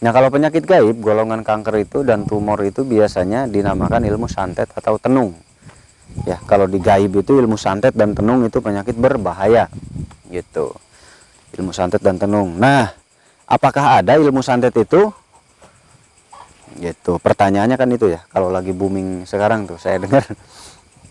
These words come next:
Apakah santet itu ada? Saya jawab. Bertanyanya gimana ya? <laughs> Ntar dulu, nanti dulu, nanti dulu.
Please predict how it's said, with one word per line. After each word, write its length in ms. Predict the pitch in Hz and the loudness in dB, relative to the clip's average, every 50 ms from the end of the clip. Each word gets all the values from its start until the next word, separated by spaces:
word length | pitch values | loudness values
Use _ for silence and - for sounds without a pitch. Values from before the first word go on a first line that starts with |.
| _ _ _ - | _ _ _ 0
Apakah 260 | 117 - 160 156 160 | 2 2 2 2 2
santet 320 | 156 165 160 165 165 147 156 | 2 2 2 2 2 2 2
itu 120 | 147 170 156 | 2 4 4
ada? 320 | 143 143 160 190 214 - - _ _ _ _ _ _ _ _ _ _ _ _ _ - - - - - - - _ _ - - - - | 6 6 4 4 2 0 -4 _ _ _ _ _ _ _ _ _ _ _ _ _ -20 -20 -20 -20 -20 -20 -20 _ _ -20 -20 -20 -2
Saya 160 | - 123 127 135 | 2 4 6 6
jawab. 280 | 135 151 147 139 107 92 82 - _ _ _ _ _ _ _ _ _ _ _ _ _ _ _ _ _ _ _ _ _ _ _ _ _ _ _ _ _ _ _ _ _ _ _ _ _ _ _ - _ _ _ _ _ _ _ - - - | 6 6 6 6 4 2 0 -6 _ _ _ _ _ _ _ _ _ _ _ _ _ _ _ _ _ _ _ _ _ _ _ _ _ _ _ _ _ _ _ _ _ _ _ _ _ _ _ -20 _ _ _ _ _ _ _ -16 -12 -2
Bertanyanya 960 | 104 113 110 - - 135 127 127 127 131 131 127 127 143 156 165 165 156 135 _ _ _ _ _ _ _ _ _ _ _ _ _ _ _ _ _ _ _ _ _ 107 | 0 0 0 2 2 2 2 4 4 2 2 2 2 2 2 0 -2 -4 -8 _ _ _ _ _ _ _ _ _ _ _ _ _ _ _ _ _ _ _ _ _ -2
gimana 320 | 110 107 107 117 131 139 | -2 0 0 0 0 0
ya? 180 | 113 92 85 82 - - - - - | 0 -2 -4 -8 -14 -18 -14 -4 -2
<laughs> 880 | 123 120 - - 165 - - 180 165 - _ - - - _ _ _ _ | -2 -2 0 0 0 0 0 -2 -4 -4 _ -16 -20 -20 _ _ _ _
Ntar 80 | - 117 | 2 4
dulu, 160 | 117 123 120 | 6 4 4
nanti 260 | 107 107 104 101 101 107 | 4 2 0 2 2 2
dulu, 160 | 101 101 98 95 | 2 2 2 0
nanti 180 | 90 90 95 92 | -2 -4 -8 -8
dulu. 200 | 87 87 85 | -10 -12 -16